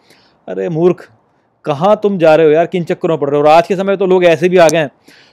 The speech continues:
जो बोलेंगे कि "नहीं जी, रामायण तो पाँच हज़ार बीसी पहले हुआ था जी,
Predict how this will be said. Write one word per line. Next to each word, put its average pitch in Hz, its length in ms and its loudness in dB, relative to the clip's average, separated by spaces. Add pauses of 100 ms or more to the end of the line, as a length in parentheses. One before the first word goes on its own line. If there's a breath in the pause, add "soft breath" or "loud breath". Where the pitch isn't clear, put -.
(100)
जो 156 60 -4
बोलेंगे 175 300 0
कि 160 120 -4
"नहीं 226 220 -2
जी, 240 140 0
रामायण 175 340 4
तो 214 120 2
पाँच 180 260 0
हज़ार 196 180 4
बीसी 175 240 -4
पहले 170 240 0
हुआ 139 200 2
था 135 160 -4
जी, 131 160 -6